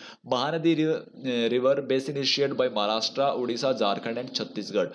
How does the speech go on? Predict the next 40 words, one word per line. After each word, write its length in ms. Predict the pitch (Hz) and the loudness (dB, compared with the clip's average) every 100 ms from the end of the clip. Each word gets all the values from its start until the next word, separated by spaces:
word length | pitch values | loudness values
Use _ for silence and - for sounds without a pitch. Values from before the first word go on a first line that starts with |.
| - - | -10 0
और 100 | 120 | 2
इसका 260 | 131 - 147 | 2 0 2
जो 180 | 151 | 2
बेसिन 460 | 139 120 123 127 156 | 2 2 0 0 -2
है 160 | 120 120 | 0 0
वो 300 | 120 139 110 | 0 0 2
महाराष्ट्र, 480 | 107 107 110 - 135 | 2 2 0 2 2
उड़ीसा, 400 | 123 110 107 123 | 4 2 0 0
झारखंड 400 | 107 95 - 113 | 2 0 0 -6
और 120 | 123 | -4
छत्तीसगढ़ 560 | 113 107 110 107 110 | -6 -4 -6 0 0
में 500 | 104 120 190 - - - - | 2 2 0 -2 -14 -20 -14
जाता 440 | 110 113 95 - 90 | -4 -2 -2 -6 -8
है, 160 | 92 | -8
कवर 300 | - 110 110 | -4 -2 0
करता 320 | 110 104 - | -2 -4 -4
है 60 | 95 | -4
उस 180 | 98 - | -4 -6
एरियाज 380 | 90 92 82 - | -4 0 -2 -4
को। 180 | 98 - - - - | -12 -14 -18 -10 -4
ओके, 180 | - | -2
तो 340 | 165 - - 143 | -2 -6 -2 -2
इसके 200 | 156 190 | 0 0
ऊपर 220 | 185 185 | 2 0
फेमस 280 | 160 160 170 | 0 0 0
प्रोजेक्ट 420 | - 135 135 139 | 0 2 2 0
है 60 | 165 | 0
हीराकुंड 640 | 131 123 131 131 131 123 | 0 0 0 -2 -8 -6
डैम, 320 | 104 104 95 90 - - _ - | -2 -2 -4 -10 -20 -20 _ -4
उड़ीसा 460 | 131 120 117 120 | 0 0 0 -2
में 120 | 113 110 | 0 -2
है 160 | 98 | -2
हीराकुंड 480 | 98 104 101 101 98 | -2 0 0 -4 -6
डैम, 460 | 90 80 82 - - | -4 -4 -6 -16 -4
ये 160 | 110 | -2
लोकेशन 380 | 104 101 98 98 | -2 -4 -6 -4
याद 180 | 101 95 | -2 0
रखना 200 | 101 92 | -2 -6
इसके 240 | 95 - | -10 -8
लिए। 220 | 98 139 | -8 -8